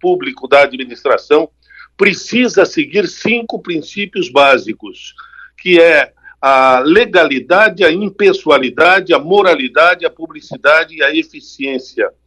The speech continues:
Pegando a primeira letra de cada uma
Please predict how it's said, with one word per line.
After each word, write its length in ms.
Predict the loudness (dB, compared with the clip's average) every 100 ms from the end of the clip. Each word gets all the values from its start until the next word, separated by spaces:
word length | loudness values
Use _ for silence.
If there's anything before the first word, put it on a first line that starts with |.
| _ _ 0
Pegando 380 | 0 2 2 0
a 100 | 2
primeira 320 | 2 2 2
letra 360 | 2 0 -2
de 120 | -8 -2
cada 280 | 0 0
uma 360 | 0 -2 -2